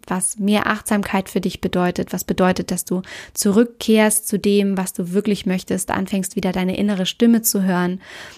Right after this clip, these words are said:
wo du in verschiedensten Lebensbereichen Nachhaltigkeit in dein Leben integrierst und dadurch gesünder wirst, reicher wirst, sowohl im Innen als auch im Außen und mehr Ästhetik in dein Leben integrierst, auch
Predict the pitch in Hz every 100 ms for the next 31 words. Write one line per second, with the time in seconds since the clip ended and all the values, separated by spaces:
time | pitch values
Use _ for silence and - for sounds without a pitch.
0 | - 185 202 202 196 190 - 185 202 -
1 | 233 240 233 214 196 208 214 214 - 185
2 | 185 190 - 185 190 202 202 190 190 -
3 | 190 185 180 180 180 180 196 196 - 180
4 | 185 165 185 190 190 - - - - -
5 | - 196 185 180 180 180 - _ 269 226
6 | 220 214 208 185 190 190 - - _ _
7 | 202 202 214 214 180 180 185 190 - -
8 | - 208 180 240 226 - 214 208 202 -
9 | 202 - 214 196 190 - 185 196 - 190
10 | 190 - - - - - - 196 190 185
11 | 202 202 220 - 240 240 226 220 202 196
12 | 190 185 185 185 180 190 165 180 180 185
13 | - - 185 -